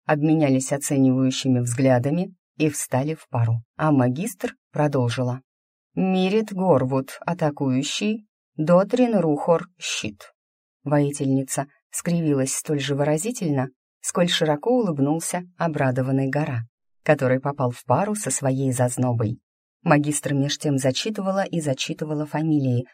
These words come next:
Стройная шеренга одногруппников редела, зато число пар прибывало. Наконец остались я и Мрак.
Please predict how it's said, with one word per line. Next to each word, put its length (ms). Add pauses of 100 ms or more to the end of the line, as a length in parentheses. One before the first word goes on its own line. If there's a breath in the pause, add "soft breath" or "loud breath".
(260 soft breath)
Стройная 560
шеренга 500
одногруппников 800 (260)
редела, 560 (220)
зато 280
число 380
пар 300
прибывало. 680 (400)
Наконец 640
остались 520
я 220
и 200 (280)
Мрак. 420